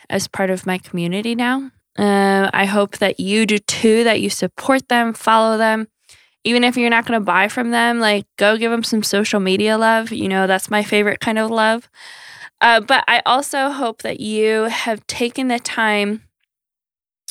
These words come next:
and if, if you haven't already, that you do take the time this fall to really invest in a community that is gonna support you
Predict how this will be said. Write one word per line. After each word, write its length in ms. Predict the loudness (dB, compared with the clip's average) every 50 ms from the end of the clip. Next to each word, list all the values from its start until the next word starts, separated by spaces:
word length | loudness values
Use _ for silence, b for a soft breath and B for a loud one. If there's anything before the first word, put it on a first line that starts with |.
| -20 b b b b b b b b b b b _ _ _ _ _ -4
and 140 | -2 0 2
if, 200 | 0 0 -2 -6 -12 _ -2
if 180 | -2 -2 -2
you 100 | -2 -2
haven't 360 | 0 2 2 4 2 2 0 0
already, 600 | -2 0 2 2 2 2 0 0 -2 -4 -4 -2
that 120 | -2 -2 -2
you 220 | -2 -2 -4 -4
do 320 | -4 -4 -2 2 2 2 2 0
take 320 | -2 -6 -6 -6 -6 -6 -8
the 100 | -10 -8
time 600 | -6 -2 -2 -2 -2 -2 -4 -6 -6 -8 -10 -12 _
this 340 | -6 -4 -2 -2 -2 -2 -4
fall 840 | -8 -10 -12 -4 0 4 4 4 4 4 2 2 0 -2 -4 -8 b b b b b b b b b b _
to 180 | -8 -4 -4 -2
really 460 | -2 0 0 2 2 2 0 0 0
invest 1040 | -2 -2 -2 -4 -4 -4 -2 0 0 0 0 0 -4 -6 -6 -8 -8 -10 -12 -12 -14 _ _ _ _ _ _ _ _ _ _ _ _ _ _ _ _ _ _ _
in 220 | -4 0 2 2 2
a 80 | 2
community 880 | 0 -2 -4 -4 -2 -2 -2 -2 -4 -4 -6 -8 -10 -10 -12 -14 -18 -12 -6
that 200 | -2 0 2 2
is 140 | 0 0 -2
gonna 220 | -4 -6 -6 -6
support 400 | -8 -12 -16 -16 _ -12 -14 -12 _
you 220 | -10 -10 -10 -10